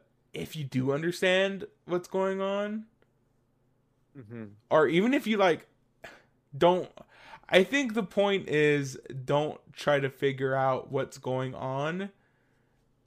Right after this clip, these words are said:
Speaker 2: Yeah,
Speaker 1: until they,
Speaker 2: don't,
Speaker 1: until they
Speaker 2: don't, uh,
Speaker 1: want you to figure out what's going on.
Speaker 2: Yeah.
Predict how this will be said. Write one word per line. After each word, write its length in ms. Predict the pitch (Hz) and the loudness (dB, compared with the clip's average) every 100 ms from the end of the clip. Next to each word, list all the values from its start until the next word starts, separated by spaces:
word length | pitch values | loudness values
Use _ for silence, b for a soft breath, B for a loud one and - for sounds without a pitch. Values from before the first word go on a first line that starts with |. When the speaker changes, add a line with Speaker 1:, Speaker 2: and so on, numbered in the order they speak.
| _ _ _ - | _ _ _ -6
Speaker 2:
Yeah, 80 | 147 | -4
Speaker 1:
until 240 | 117 170 | 0 4
they, 160 | 160 156 | 6 6
Speaker 2:
don't, 260 | 131 123 _ - | 4 -2 _ -6
Speaker 1:
until 240 | 156 - | 2 6
they 120 | 180 | 6
Speaker 2:
don't, 200 | 156 139 | 4 2
uh, 360 | 139 120 151 156 | 4 6 6 2
Speaker 1:
want 80 | - | -4
you 400 | 135 131 127 123 127 | -4 -2 -2 -6 -8
to 100 | 135 | -6
figure 240 | 139 131 | -4 -2
out 60 | 120 | -4
what's 120 | 127 | -6
going 280 | - 120 120 | -10 -10 -10
on. 360 | 110 107 117 131 _ _ _ _ _ _ | -12 -12 -14 -16 _ _ _ _ _ _
Speaker 2:
Yeah. 520 | 123 120 117 107 98 | -8 -2 0 0 -4